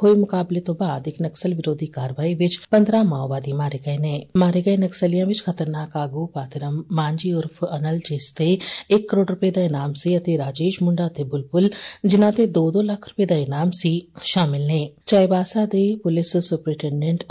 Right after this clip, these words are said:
ਅਮਿਤ ਰੇਣੂ ਨੇ ਕਿਹਾ ਹੈ ਕਿ ਇਹ ਮੁਕਾਬਲਾ ਜਰਾਏ ਕੇਲਾ ਪੁਲਿਸ ਥਾਣਾ ਇਲਾਕੇ ਵਿਖੇ ਹੋਇਆ।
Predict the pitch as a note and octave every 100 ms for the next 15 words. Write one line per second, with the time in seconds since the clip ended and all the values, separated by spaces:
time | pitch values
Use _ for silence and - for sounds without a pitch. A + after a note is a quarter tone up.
0 | D3 D#3 E3 - E3+ F3 - D#3 D#3 G#3
1 | G#3 G3+ F3+ F3+ F3+ D3+ C#3 - D#3+ D#3+
2 | E3 F3+ - F#3+ G3 G3+ G#3+ G#3+ A3+ A3+
3 | D#3 D3 D3 D3 C3+ B2+ D3 C#3+ - D#3+
4 | D#3+ D3 C#3